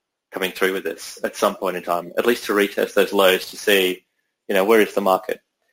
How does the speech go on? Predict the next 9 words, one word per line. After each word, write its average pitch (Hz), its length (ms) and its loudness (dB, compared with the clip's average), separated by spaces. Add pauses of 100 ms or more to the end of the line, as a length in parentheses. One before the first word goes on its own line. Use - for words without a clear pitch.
(360)
Um, 95 400 0 (160)
alternatively, 123 880 4 (760)
d-, 123 120 4
has 107 260 -2
the 107 100 2
entire, 101 560 2 (760)
um, 95 360 -8 (240)
fundamental, 101 880 -2 (640)
uh, 95 460 2